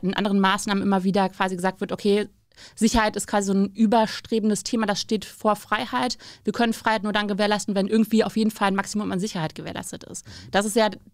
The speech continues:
Speaker 1: der Unionsbegriff von Freiheit. Da würde ich sagen, das ist halt zu wenig.
Speaker 2: Mhm.
Speaker 1: Ähm, und, ähm, die Grünen oder die S P D aus meiner Sicht sagen so, ja, Freiheit nice to have, aber am Ende müssen wir irgendwie eine Form von Gleichheit auch schaffen.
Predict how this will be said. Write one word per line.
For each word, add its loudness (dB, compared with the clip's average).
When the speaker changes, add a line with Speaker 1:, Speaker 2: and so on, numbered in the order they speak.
Speaker 1:
der 0
Unionsbegriff 2
von -6
Freiheit. -8
Da -2
würde 0
ich -6
sagen, -2
das -8
ist -10
halt -2
zu 2
wenig. -2
Speaker 2:
Mhm. -8
Speaker 1:
Ähm, 2
und, 2
ähm, -2
die -20
Grünen 6
oder 0
die 0
S -2
P -2
D 2
aus -4
meiner 0
Sicht -2
sagen -2
so, 0
ja, 2
Freiheit 2
nice 2
to 0
have, 2
aber 2
am 4
Ende 8
müssen 6
wir 0
irgendwie 4
eine 6
Form 2
von 2
Gleichheit 2
auch -2
schaffen. -10